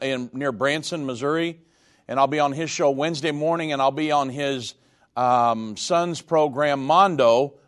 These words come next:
I'll be on his program on Thursday, and then driving back and then flying out Friday to go up to the conference in Plymouth. So, uh, remember me in your prayers.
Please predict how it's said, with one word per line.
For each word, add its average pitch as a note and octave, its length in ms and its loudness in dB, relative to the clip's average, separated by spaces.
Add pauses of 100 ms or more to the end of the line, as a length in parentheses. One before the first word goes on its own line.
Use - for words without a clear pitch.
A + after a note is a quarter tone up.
I'll C3+ 80 0
be D3+ 140 -2
on C#3 100 0
his F#3 200 -2
program C#3+ 480 0
on C3 120 0
Thursday, B2+ 720 0 (540)
and D3 120 -6
then C#3+ 140 -2
driving D#3 420 6
back D#3 280 6
and C#3+ 80 -8
then C3+ 100 -6
flying D#3 360 2
out C#3+ 160 0
Friday D#3+ 280 6
to D3+ 80 -4
go C#3+ 80 -2
up C3 120 -4
to C3+ 40 -12
the B2+ 80 -8
conference D3 440 -2
in C3 100 -6
Plymouth. B2 340 -4
So, D#3 400 6 (300)
uh, D3+ 180 6
remember D#3+ 340 -2
me E3 200 -4
in D#3+ 80 -4
your C#3+ 80 -2
prayers. F3+ 580 2